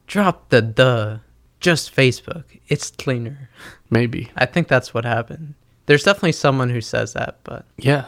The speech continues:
Speaker 2: I mean, that sounds familiar, and I feel like it was definitely the move, so shout out to Justin Timberlake and not really the guy who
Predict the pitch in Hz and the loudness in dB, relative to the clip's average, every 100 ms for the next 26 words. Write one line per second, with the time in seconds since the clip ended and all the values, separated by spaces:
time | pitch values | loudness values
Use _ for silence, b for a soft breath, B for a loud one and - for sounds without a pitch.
0 | - 117 113 110 - 117 - 107 113 123 | -2 0 0 -2 -2 -2 -2 -2 -2 -2
1 | 127 123 143 110 104 107 131 - - - | -4 -8 -4 -4 -2 -6 -10 -14 -20 -8
2 | - 113 107 107 107 107 _ - 107 117 | 0 2 2 -2 -4 -6 _ -2 0 0
3 | 113 113 110 104 104 107 107 117 113 135 | -2 -2 -2 -2 -2 -4 -6 -6 -4 -4
4 | 123 - 110 107 - 107 107 - 110 - | -6 -4 -2 0 -2 -2 -2 -2 -6 -2
5 | 107 - - - - 107 104 101 - - | -2 -2 -4 -6 -4 -2 0 -2 -4 -4
6 | - 123 120 - - - - 135 - - | -6 -8 -12 -10 -6 -2 -2 -4 -6 -4
7 | - | -4